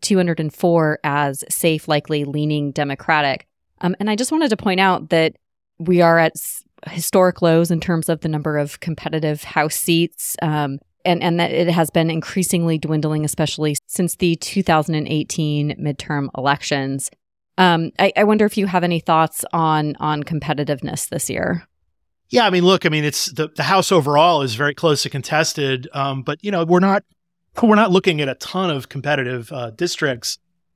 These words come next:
Speaker 2: Um, and part of it is that we talked about the, the, the sort of growing correlation between Senate and presidential results. Same thing is happening at the House level.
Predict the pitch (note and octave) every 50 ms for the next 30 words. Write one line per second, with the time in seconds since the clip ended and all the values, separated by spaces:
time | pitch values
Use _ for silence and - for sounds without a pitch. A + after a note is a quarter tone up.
0 | _ - C#3 C3 C3 C3 A#2+ B2 C3+ - _ _ _ _ E3 D3+ D3 C#3+ C#3 C3+
1 | C3 D3 - - G#3+ G#3+ G#3 F3+ G3 F3 E3+ E3 C#3+ A#2+ E3 D#3+ D3+ D3+ D3 -
2 | - - C#3+ C#3+ - - D#3 D#3 D3+ - D#3+ C#3 C#3+ C#3 B2 - C3+ B2 B2+ _
3 | _ _ - C#3+ A2+ C#3 C3 B2+ - C#3 B2+ C#3 C3+ - - D#3+ C#3 B2+ A2 G#2+
4 | D3 D3 D3 C#3+ C#3+ C3+ - D3+ C#3+ C3+ C3+ C3+ C3+ C#3 C3 - C#3+ B2+ A#2 -
5 | C3 B2+ - - - D#3 C#3+ C#3+ C#3 C3+ C3+ C3+ - D3+ C3 A#2+ B2 B2+ C3+ C3+
6 | - D3+ C3 B2+ A#2 - C3+ B2+ B2+ B2+ A#2+ - - _ _ _ _ - - G#3
7 | G3 F3+ - F#3+ E3 D#3 C3+ - D#3+ D3+ D3+ - D#3 C#3+ C3 C3 - - - C#3+
8 | C#3 D3+ C#3 - D3 C#3 C3 C3 C3 C3 B2 B2 B2 A#2+